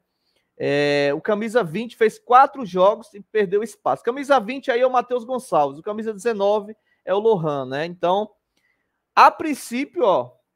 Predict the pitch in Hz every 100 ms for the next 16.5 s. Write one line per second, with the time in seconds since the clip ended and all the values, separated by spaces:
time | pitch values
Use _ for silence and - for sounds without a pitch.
0 | _ _ _ _ 175 220 269 262 - 233
1 | 226 254 226 202 240 294 330 220 208 180
2 | 156 160 165 165 196 202 220 185 156 175
3 | 214 233 226 190 185 202 208 - - 185
4 | 165 143 139 143 151 170 214 _ _ _
5 | _ _ _ _ _ _ _ _ _ _
6 | _ _ _ 185 208 196 190 175 165 156
7 | 147 139 135 156 123 120 _ _ _ _
8 | _ _ _ _ 147 185 170 160 156 151
9 | 175 180 214 190 196 190 196 - - _
10 | - _ _ _ 262 190 170 143 143 180
11 | 185 _ _ _ _ - 135 165 180 175
12 | 180 180 190 202 190 247 240 175 226 -
13 | 240 190 165 190 180 208 185 170 196 185
14 | 190 185 196 196 165 - 185 240 320 240
15 | 247 202 226 - 240 226 226 214 202 214
16 | 220 185 160 165 233